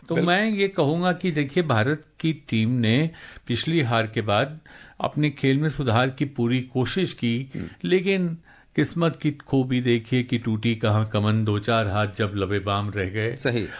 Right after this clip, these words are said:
Speaker 1: और ये मैं कहूंगा कि दो यहाँ भूल हुई। एक तो selection की एक भूल है जो बहुत साफ खल रही है। हम भी नहीं इस सवाल का जवाब दे पाते कि क्या सोचकर कुलदीप को बाहर रखा गया
Speaker 2: हम्म।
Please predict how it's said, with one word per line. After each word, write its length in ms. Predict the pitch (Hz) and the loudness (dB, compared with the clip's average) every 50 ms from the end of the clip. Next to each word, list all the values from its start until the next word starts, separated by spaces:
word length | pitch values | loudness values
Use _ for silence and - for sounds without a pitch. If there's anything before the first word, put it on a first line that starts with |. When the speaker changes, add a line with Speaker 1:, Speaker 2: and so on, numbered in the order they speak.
| - - - | -16 -8 -4
Speaker 1:
और 320 | - 160 165 170 170 160 | -2 0 2 2 0 0
ये 540 | 151 151 175 185 196 202 208 208 208 196 180 - - - - - 156 - - 156 170 | -2 -4 -2 0 2 2 0 0 -2 -4 -8 -14 -20 -20 -18 -18 -16 -16 -16 -10 -2
मैं 200 | 170 185 196 202 | 0 0 0 0
कहूंगा 360 | 196 202 185 180 202 220 220 | 2 2 2 2 2 2 0
कि 140 | 208 180 214 | 0 0 -4
दो 420 | 196 147 131 160 180 196 208 208 208 | -6 -4 -2 0 2 2 2 2 2
यहाँ 320 | 196 165 147 165 160 135 | 0 0 0 -2 -4 -2
भूल 260 | 107 101 107 113 107 | -2 0 2 2 2
हुई। 300 | 104 104 104 117 135 151 | 2 2 2 2 2 2
एक 160 | 175 165 170 | 2 0 0
तो 100 | - 214 | 0 -2
selection 540 | 190 - 196 170 151 143 143 - 226 226 214 | 2 2 2 2 2 0 0 0 0 0 0
की 160 | 180 - 208 | -2 -2 0
एक 260 | 202 196 185 165 151 120 | 2 2 2 0 -2 0
भूल 240 | 117 135 156 170 | 0 2 2 2
है 80 | 175 185 | 0 2
जो 120 | 175 180 | 2 0
बहुत 440 | 160 147 147 147 151 196 202 202 - _ | 0 0 0 2 2 0 0 -2 -8 _
साफ 640 | - - 190 180 190 202 208 208 202 202 - - - _ _ - | -6 -4 -2 0 2 2 2 2 0 -4 -8 -18 -20 _ _ -4
खल 220 | - - 165 165 | -2 0 0 0
रही 360 | 147 151 143 127 123 139 135 | 0 0 0 0 0 0 0
है। 260 | 135 139 143 143 131 - - - - - - | 0 0 -2 -4 -6 -10 -16 -18 -20 -10 -6
हम 200 | - - 165 180 | -4 -2 0 2
भी 160 | 190 220 214 208 | 2 2 2 2
नहीं 380 | 196 196 185 180 185 180 180 | 2 2 2 2 2 2 2
इस 160 | 175 - - | 0 -2 -2
सवाल 300 | - 160 147 151 160 160 | -2 0 2 2 2 0
का 120 | 151 147 147 | 0 -2 -2
जवाब 360 | 143 143 143 156 147 143 139 | -2 0 2 2 2 2 0
दे 100 | 139 139 | 0 -2
पाते 340 | 135 - 139 135 135 160 160 | 0 2 0 0 0 0 0
कि 160 | 143 165 165 | 0 0 -2
क्या 320 | 165 - - 160 180 208 | 0 0 0 0 2 2
सोचकर 460 | 190 190 - 175 165 151 139 - 185 180 | 0 -2 -2 -2 -4 -2 0 0 0 0
कुलदीप 600 | 170 - - 143 139 135 135 147 151 151 147 - | 0 -2 0 0 2 2 2 2 2 2 0 -2
को 100 | - 120 | -2 0
बाहर 280 | 123 131 117 104 113 113 | 0 0 0 2 0 0
रखा 320 | 113 107 - - - - | -2 -6 -8 -8 -10 -8
गया 240 | - 113 110 113 113 | -4 0 0 0 2
Speaker 2:
हम्म। 240 | - 117 107 101 | 2 0 0 -2